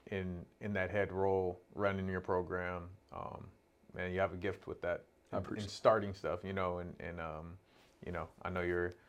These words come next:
Speaker 1: we're all on a journey, right? When it's with
Speaker 2: Absolutely.
Speaker 1: this coaching thing. And so, um, you know, from, from Moore Park, then, um, you know,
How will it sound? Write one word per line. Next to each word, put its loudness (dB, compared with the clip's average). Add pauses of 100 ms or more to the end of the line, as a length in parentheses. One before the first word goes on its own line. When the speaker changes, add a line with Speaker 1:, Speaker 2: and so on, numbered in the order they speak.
(800)
Speaker 1:
we're 12
all 10
on 2
a 0
journey, 2
right? 4
When 0
it's 12
with 4
Speaker 2:
Absolutely. 12
Speaker 1:
this 10
coaching 4
thing. 0
And -2
so, 4 (500)
um, 0 (560)
you 0
know, 6
from, 2
from 0
Moore 8
Park, 6 (180)
then, 2 (340)
um, -2 (880)
you -2
know, 2